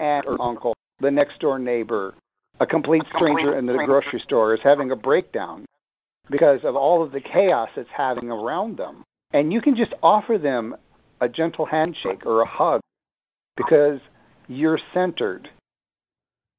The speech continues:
You know there's something going on because you're more awake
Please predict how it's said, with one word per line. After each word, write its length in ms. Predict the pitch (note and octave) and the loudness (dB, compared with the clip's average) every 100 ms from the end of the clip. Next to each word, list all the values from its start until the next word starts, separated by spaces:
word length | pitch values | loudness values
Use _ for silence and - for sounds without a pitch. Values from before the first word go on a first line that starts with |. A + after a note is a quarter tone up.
| - | -4
You 260 | D3 F3 | 2 4
know 300 | E3 D3 D3 | 6 8 6
there's 240 | B2 A#2+ A#2 - | 4 0 -2 -4
something 380 | D3 - A#2 - _ D#3 | -4 -4 -6 -10 _ -10
going 340 | B2 B2 A#2 A2 | -4 -4 -4 -8
on 300 | A#2 A2+ F#2+ - _ _ _ _ _ _ _ _ _ _ _ | -8 -8 -8 -14 _ _ _ _ _ _ _ _ _ _ _
because 280 | A#2 C#3 B2 | -6 -4 -4
you're 100 | B2+ | -2
more 260 | C3 C3+ A#2+ | 2 4 4
awake 200 | C3+ | 0